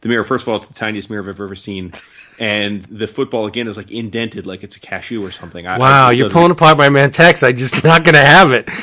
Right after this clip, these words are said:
Speaker 2: I
Speaker 1: No,
Speaker 2: think
Speaker 1: no,
Speaker 2: you
Speaker 1: no. Again, I, I, like you said, I think the next page, which is that double page spread of the battle, is beautiful.
Speaker 2: It's
Speaker 1: I,
Speaker 2: fucking
Speaker 1: I, I,
Speaker 2: perfect.
Speaker 1: I think
Speaker 2: It's
Speaker 1: I think
Speaker 2: perfect.
Speaker 1: Tex, Tex, Tex in the key moments of the story is, is awesome. I, I agree with you. I, I think,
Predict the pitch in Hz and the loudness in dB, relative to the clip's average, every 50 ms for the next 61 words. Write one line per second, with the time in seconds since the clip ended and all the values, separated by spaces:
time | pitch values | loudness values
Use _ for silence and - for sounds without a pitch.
0 | - - - 147 190 277 311 320 320 277 208 196 156 135 - 151 165 - 208 151 | -6 -2 0 2 2 4 4 2 4 4 2 2 2 0 0 -2 -2 -2 -2 -2
1 | 131 139 - - 143 151 - 160 160 165 180 - - 135 117 113 - 139 123 - | -2 -4 -4 -4 -6 -6 -4 -6 -6 -8 -8 -10 -10 -10 -10 -8 -10 -10 -10 -8
2 | 123 135 190 - - - - 107 104 110 107 113 113 98 107 98 120 110 - 127 | -8 -8 -8 -10 -12 -12 -10 -8 -8 -8 -8 -10 -14 -14 -12 -12 -12 -8 -8 -8
3 | 113 104 104 101 - 107 104 101 - - - 123 120 117 107 101 87 92 92 - | -8 -8 -10 -10 -8 -8 -10 -10 -12 -14 -10 -8 -6 -6 -6 -8 -10 -12 -8 -8
4 | 127 185 202 139 113 110 104 - - 139 208 262 403 392 349 - - - 170 190 | -6 -6 -6 -6 -8 -8 -10 -12 -16 -14 -12 -8 -6 -6 -4 -6 -4 -2 0 0
5 | 302 - 214 339 349 349 - 339 320 131 - 320 339 359 349 - - 160 135 - | 0 2 2 4 4 4 4 4 2 4 4 4 4 4 4 4 2 0 0 0
6 | 120 131 160 - - 175 160 _ _ _ _ _ - 202 - - - - 208 190 | -4 -8 -8 -8 -10 -14 -14 _ _ _ _ _ -10 -10 -10 -6 -2 0 0 0
7 | - 202 127 104 95 - - 180 - - - - _ _ _ _ _ _ - - | 0 -2 -2 -4 -4 -6 -10 -10 -10 -12 -16 -20 _ _ _ _ _ _ -12 -10
8 | 170 170 - - - - - _ _ _ _ _ - 170 160 - - 147 135 135 | -10 -10 -10 -12 -20 -20 -20 _ _ _ _ _ -12 -12 -10 -10 -12 -16 -14 -12
9 | 123 110 110 - - - - 135 139 143 147 151 151 - - - - _ _ _ | -14 -14 -16 -18 -18 -14 -12 -12 -10 -10 -12 -14 -14 -14 -16 -16 -18 _ _ _
10 | _ _ _ _ _ - 113 120 127 135 139 135 - 135 113 104 - - - 131 | _ _ _ _ _ -12 -6 -6 -4 -4 -4 -6 -6 -8 -10 -10 -10 -12 -10 -8
11 | 123 185 226 254 254 190 135 - - - 117 107 117 143 208 220 - - 85 87 | -6 -6 -6 -6 -4 -6 -6 -6 -8 -8 -8 -6 -6 -4 -6 -6 -8 -10 -14 -12
12 | 92 92 95 80 107 101 101 104 - 110 151 190 151 - 90 85 87 92 101 101 | -12 -12 -10 -10 -10 -10 -10 -10 -10 -8 -8 -8 -8 -10 -12 -14 -12 -12 -12 -14
13 | 98 - 101 92 | -14 -14 -14 -14